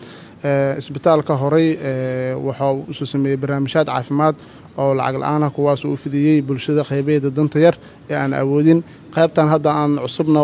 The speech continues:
aan ku soo kordhino waxay ka shaqeyn doontaa, insha Allah, inay caawiso, ee, bulshada Soomaaliyeed qaybaha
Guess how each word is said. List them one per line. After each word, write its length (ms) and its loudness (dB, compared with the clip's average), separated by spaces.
aan 160 -2
ku 100 -14
soo 140 -2
kordhino 420 -2
waxay 200 -2
ka 100 -10
shaqeyn 320 -4
doontaa, 260 -4
insha 240 -4
Allah, 240 2
inay 160 4
caawiso, 580 4
ee, 160 -4
bulshada 340 -2
Soomaaliyeed 600 2
qaybaha 320 2